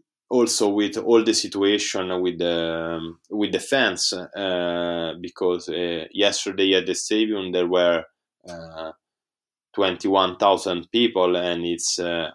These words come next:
I know that it's Roma Wolfsberger at nine P M, but, uh, this year the stadium is, uh, uh, is very, is very empty.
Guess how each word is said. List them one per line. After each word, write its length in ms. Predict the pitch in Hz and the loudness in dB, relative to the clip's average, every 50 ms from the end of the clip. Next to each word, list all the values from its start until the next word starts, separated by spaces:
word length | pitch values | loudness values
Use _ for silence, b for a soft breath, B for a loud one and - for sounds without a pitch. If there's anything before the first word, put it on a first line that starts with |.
| - - | -8 -6
I 80 | 92 | -4
know 160 | 90 98 101 | 0 0 0
that 240 | 95 92 90 87 - - | 2 2 0 0 0 -4
it's 300 | 92 87 - - - 90 | -6 -6 -6 -6 -2 0
Roma 320 | 85 87 90 90 90 90 | 2 2 2 2 2 2
Wolfsberger 880 | 90 92 90 87 - - 92 90 90 90 92 90 92 90 87 90 90 - | 4 2 2 0 0 2 4 4 4 4 4 2 2 2 2 0 -2 -2
at 200 | - 87 85 - - - | -4 -4 -4 -4 -6 -8
nine 560 | 87 82 82 85 85 85 87 87 85 87 85 - - | -6 -4 0 0 2 2 2 0 0 -4 -6 -6 -2
P 100 | - 98 | 0 2
M, 340 | 92 90 85 82 82 80 82 | 2 2 2 0 -4 -4 -2
but, 220 | 82 87 87 85 - - 98 | 0 0 0 0 -4 -8 -10
uh, 100 | 95 90 b b b b b b b b _ _ _ _ 95 90 87 85 82 - - - - - 64 60 55 - - - _ _ _ _ | -10 -10 b b b b b b b b _ _ _ _ -20 -20 -20 -20 -20 -20 -20 -20 -20 -20 -20 -20 -20 -20 -20 -20 _ _ _ _
this 320 | _ 98 98 95 92 - - | _ -4 -2 -2 -2 0 2
year 280 | 113 117 117 104 87 82 | 4 6 6 4 4 2
the 80 | 90 | -2
stadium 560 | 85 - - - - 98 98 92 92 87 85 | -2 -2 -6 -2 0 0 0 0 0 -2 -2
is, 300 | 87 85 85 82 - - | -2 -2 -2 -4 -4 -6
uh, 540 | 87 82 82 82 80 80 80 78 78 78 78 - _ _ _ _ _ _ _ _ _ _ _ _ - | -6 -6 -4 -6 -6 -8 -10 -10 -12 -14 -16 -18 _ _ _ _ _ _ _ _ _ _ _ _ -16
uh, 500 | 50 50 50 50 50 - - 50 50 50 - _ _ _ _ _ _ _ _ _ _ _ _ _ _ _ _ _ _ _ _ _ _ _ 78 | -16 -14 -14 -14 -14 -14 -14 -16 -16 -18 -20 _ _ _ _ _ _ _ _ _ _ _ _ _ _ _ _ _ _ _ _ _ _ _ -12
is 180 | 85 87 87 | -10 -10 -4
very, 500 | 85 92 92 98 98 92 90 87 80 67 | 0 2 4 4 6 6 6 4 4 2
is 120 | 85 87 87 | -2 -4 0
very 300 | 95 98 101 95 92 95 | 2 4 4 4 4 4
empty. 520 | 104 107 101 98 - - 120 - 85 | 4 2 0 -4 -6 -4 -4 -4 -4